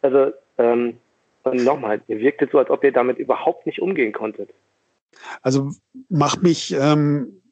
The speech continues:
Speaker 2: wirklich immer noch wild, weil, ähm,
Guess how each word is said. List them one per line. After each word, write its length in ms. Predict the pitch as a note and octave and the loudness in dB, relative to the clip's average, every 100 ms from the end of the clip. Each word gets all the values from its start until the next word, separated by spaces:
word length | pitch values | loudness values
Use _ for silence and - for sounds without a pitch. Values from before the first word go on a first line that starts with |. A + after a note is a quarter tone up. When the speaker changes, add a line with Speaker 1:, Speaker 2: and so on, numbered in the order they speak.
| _ _ _ _ | _ _ _ _
Speaker 2:
wirklich 580 | B2+ D3 E3 D3+ - - - | -4 -2 0 -2 -4 -12 -2
immer 160 | D#3 | 2
noch 300 | D#3+ D3 - - - _ _ _ _ _ | 4 2 0 -10 -10 _ _ _ _ _
wild, 720 | A#2+ C#3+ F3+ B3 - - - | 2 4 6 4 2 -8 -10
weil, 540 | D3 C3+ C3+ D3 C#3+ D#3 | -2 0 2 2 2 0
ähm, 760 | D3 C#3 C3 C3 C3 C3+ E3+ | -2 -2 0 0 -2 -6 -10